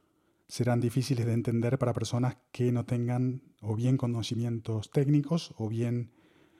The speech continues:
conocimientos matemáticos necesarios. La matemática no tiene por qué ser avanzada, pero se necesita conocer al menos cálculos o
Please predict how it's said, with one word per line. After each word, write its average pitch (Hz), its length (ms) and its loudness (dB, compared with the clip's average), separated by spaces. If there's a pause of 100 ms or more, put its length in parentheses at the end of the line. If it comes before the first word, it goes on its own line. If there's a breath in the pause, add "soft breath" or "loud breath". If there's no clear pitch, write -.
(260 soft breath)
conocimientos 117 960 0 (360 soft breath)
matemáticos 113 1000 -2
necesarios. 117 880 -2 (300)
La 139 100 2
matemática 151 500 4
no 143 100 4
tiene 143 200 2
por 123 140 -6
qué 127 100 -6
ser 127 160 -4
avanzada, 123 500 -2
pero 160 440 2 (760 soft breath)
se - 220 -2
necesita 120 500 2
conocer 113 380 -2
al 113 80 0
menos 117 460 -4
cálculos 117 540 -2
o 101 200 -4